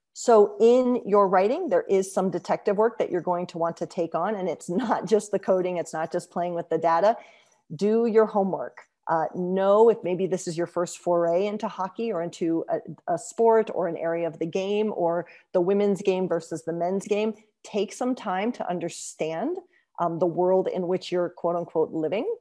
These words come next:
in your project. And again, what language does your audience use? If, if I'm writing for readers, um, on a team website,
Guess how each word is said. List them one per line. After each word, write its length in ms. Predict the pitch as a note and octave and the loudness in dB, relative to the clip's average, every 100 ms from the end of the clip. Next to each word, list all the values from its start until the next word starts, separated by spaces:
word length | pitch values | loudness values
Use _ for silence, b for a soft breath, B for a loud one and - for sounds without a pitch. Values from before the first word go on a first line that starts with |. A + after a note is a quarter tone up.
| _ | _
in 140 | F3+ F3 | -4 -2
your 100 | E3 | -2
project. 580 | - D#3+ F#3+ E4 - b b b b b _ _ - | -2 -4 -2 -6 -8 b b b b b _ _ 2
And 200 | A3+ A3 | 4 4
again, 480 | F#3 B3 B3 F#3+ | 2 2 2 0
what 240 | F3 D4 - | 0 -2 0
language 460 | A#3+ A#3+ A#3 G3+ | 0 2 2 0
does 180 | - F#3+ | 2 0
your 200 | F#3 - | 0 0
audience 500 | - F3 F#3+ F3+ F3 | 4 4 2 -2 -6
use? 360 | F3+ F#3 E3 D#3 | -2 0 0 -2
If, 80 | E3 | -4
if 140 | - - | -4 0
I'm 280 | F#3+ G#3+ | 0 0
writing 440 | G3 G3 G3 G#3 G#3 | 0 0 2 0 0
for 460 | G3+ F#3 F3+ F3 | -2 0 4 2
readers, 680 | D#3 F3 F3+ A#3 D4 - - - | 2 -2 2 2 0 -6 -10 -4
um, 380 | F3+ D#3+ D#3 - | -4 -4 -8 -4
on 240 | F3 E3+ F3 | 0 0 0
a 100 | F3+ | -4
team 320 | - F3+ F3+ | -4 -6 0
website, 520 | E3 E3+ - G#3+ C#4 | 0 0 -2 -2 -4